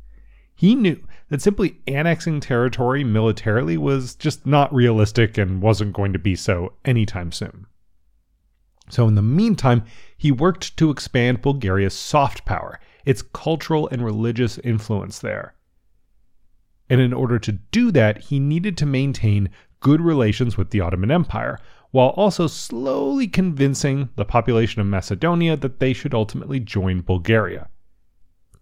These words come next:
This is a long-term strategy, but it made a lot of sense. But it also meant that Stambolov would repress Macedonian revolutionaries and brigands with equal force, because he did not want a pro-Bulgarian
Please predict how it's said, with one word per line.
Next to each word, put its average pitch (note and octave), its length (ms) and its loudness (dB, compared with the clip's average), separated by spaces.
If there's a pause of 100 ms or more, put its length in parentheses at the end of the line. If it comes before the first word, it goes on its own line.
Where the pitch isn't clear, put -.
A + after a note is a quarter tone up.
This C3+ 160 0
is G3 120 0
a F3 60 6
long-term C#3+ 840 2
strategy, G2 520 0
but - 360 -2 (100)
it G#3+ 220 -4
made C3+ 180 4
a B2+ 60 4
lot G2 180 2
of F#2+ 60 -4
sense. - 480 -4 (1400)
But C3+ 120 4
it C#3+ 120 2
also E3+ 280 0
meant A#2 340 0 (360)
that C3 100 -2
Stambolov D3 540 0
would A#2+ 180 4 (240)
repress C#3+ 460 4
Macedonian A#2+ 600 2
revolutionaries A#2+ 800 2
and G#2 160 0
brigands E3 420 2
with B2 200 -4
equal A2+ 300 -2
force, - 420 -2
because B2 320 -4
he C#3+ 100 -4
did B2 300 0
not D3 400 2
want B2+ 260 2
a C3+ 80 4
pro-Bulgarian A#2 960 2